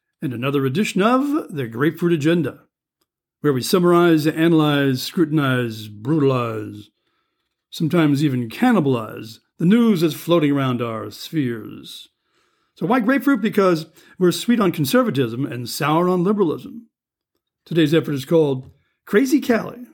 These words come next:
with Diversity, Equity, and Delusion. So I'm watching a lot of football over the holidays. A lot of football. Too much.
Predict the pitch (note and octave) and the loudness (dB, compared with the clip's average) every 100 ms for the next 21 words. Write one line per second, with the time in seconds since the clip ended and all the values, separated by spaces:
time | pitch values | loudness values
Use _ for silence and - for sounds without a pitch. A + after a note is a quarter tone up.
0 | _ _ _ _ - D3 A#2+ C#3 C3 D3+ | _ _ _ _ -6 -4 -2 -2 2 2
1 | D3 D#3+ F#3+ - _ _ _ _ _ _ | 2 -2 -2 -8 _ _ _ _ _ _
2 | _ _ _ _ F#3+ F#3 E3 D3+ C#3+ C3 | _ _ _ _ -2 0 2 2 0 -6
3 | - _ _ _ - D#3 C3+ B2+ B2+ D3+ | -12 _ _ _ 0 2 2 0 0 0
4 | D3+ - - - _ _ _ _ _ _ | -2 -12 -16 -20 _ _ _ _ _ _
5 | _ _ _ - - - - F#3+ E3 D#3 | _ _ _ -20 -20 -14 0 0 2 2
6 | A3+ - D3+ E3 C#3 C3 D3+ C#3+ B2+ B2+ | 2 2 2 4 2 0 -4 0 0 0
7 | A#2 A2+ C#3+ C3+ B2 G#2+ G#2 - - B2+ | -4 -4 -4 -4 -4 -8 -12 -14 -12 -8
8 | C#3+ E3+ F3+ E3+ C3+ B2+ B2+ - - - | 0 2 4 4 2 0 -6 -8 -14 -4
9 | F3 B2+ - - | -2 -2 -8 -20